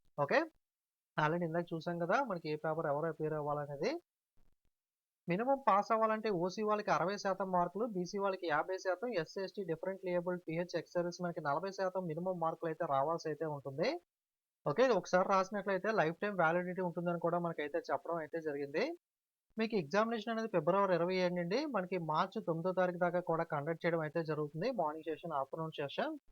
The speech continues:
ఓకే, ఇది నోటిఫికేషన్‌కి సంబంధించిన సమాచారం అనేది. సిలబస్ కానీ ఇవన్నీ కూడా మీరైతే లింక్ డిస్క్రిప్షన్‌లో ఇస్తాను. పూర్తి వివరాలైన మీరు సిలబస్ కానీ కంప్లీట్ డీటెయిల్స్ అయితే చెక్ చేసుకుని మిస్టేక్ లేకుండా అప్లై చేయండి. మీకు ఏదైనా డౌట్ ఉంటే ఇక్కడ కాల్ సెంటర్ నెంబర్స్ అనేవి కూడా ఇవ్వడం జరిగింది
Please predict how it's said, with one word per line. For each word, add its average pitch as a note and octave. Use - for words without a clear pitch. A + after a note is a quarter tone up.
ఓకే, D#3+
ఇది G#3+
నోటిఫికేషన్‌కి F#3
సంబంధించిన F3
సమాచారం E3
అనేది. E3
సిలబస్ E3+
కానీ E3+
ఇవన్నీ D#3+
కూడా E3+
మీరైతే D#3+
లింక్ D3+
డిస్క్రిప్షన్‌లో E3
ఇస్తాను. E3+
పూర్తి E3
వివరాలైన D#3+
మీరు D#3+
సిలబస్ D3+
కానీ D#3
కంప్లీట్ D3
డీటెయిల్స్ D3+
అయితే D3+
చెక్ -
చేసుకుని E3+
మిస్టేక్ F3
లేకుండా E3
అప్లై D#3
చేయండి. D#3+
మీకు A3+
ఏదైనా D#3+
డౌట్ D3
ఉంటే E3+
ఇక్కడ D#3+
కాల్ C#3+
సెంటర్ D#3+
నెంబర్స్ C#3+
అనేవి D#3+
కూడా D#3
ఇవ్వడం D3+
జరిగింది D3+